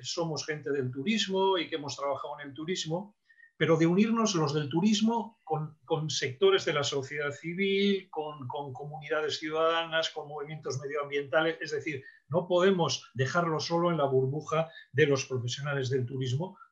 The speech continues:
por las implicaciones sociales, económicas y ambientales que han sido relatadas. Por tanto, democracia de implicación, queremos debatir, queremos construir,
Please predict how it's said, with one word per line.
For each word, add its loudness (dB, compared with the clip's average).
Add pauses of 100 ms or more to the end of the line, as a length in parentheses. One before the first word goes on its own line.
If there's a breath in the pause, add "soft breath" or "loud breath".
por 6
las 2
implicaciones -4
sociales, -2
económicas -6
y -2
ambientales -4
que -12
han -10
sido -4 (320 loud breath)
relatadas. -4 (160 soft breath)
Por 0
tanto, 4 (600)
democracia 6
de 6
implicación, 4
queremos 6
debatir, 2
queremos 0
construir, 2